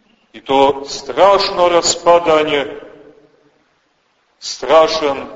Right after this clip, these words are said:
smrad. Čovjek kao stvorenje Božje umire,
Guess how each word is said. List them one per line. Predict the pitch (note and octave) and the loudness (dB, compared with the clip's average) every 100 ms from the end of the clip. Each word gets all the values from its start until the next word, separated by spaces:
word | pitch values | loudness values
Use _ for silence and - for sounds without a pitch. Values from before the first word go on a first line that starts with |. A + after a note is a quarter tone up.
| - | -14
smrad. | - - C3 D3 D#3 A#2 - - - - - - _ _ _ _ _ _ _ _ _ _ _ _ _ _ _ _ _ _ _ _ _ _ _ _ _ _ _ _ _ _ _ _ _ _ _ _ _ _ _ - | -12 -8 -2 2 4 2 -4 -12 -18 -20 -20 -20 _ _ _ _ _ _ _ _ _ _ _ _ _ _ _ _ _ _ _ _ _ _ _ _ _ _ _ _ _ _ _ _ _ _ _ _ _ _ _ 0
Čovjek | D#3+ F3+ F3 | 4 4 2
kao | F3 E3+ | 2 0
stvorenje | D#3+ - C#3+ D3+ F#3 F#3 F#3 E3+ | 0 -2 0 2 4 4 4 0
Božje | - F3 F3 D#3 E3 D#3+ D3+ - - - - - - _ _ _ | 0 2 2 0 0 2 2 0 -12 -18 -20 -20 -20 _ _ _
umire, | B2 C3+ F3 G3 F3+ E3+ | -12 -4 2 4 4 2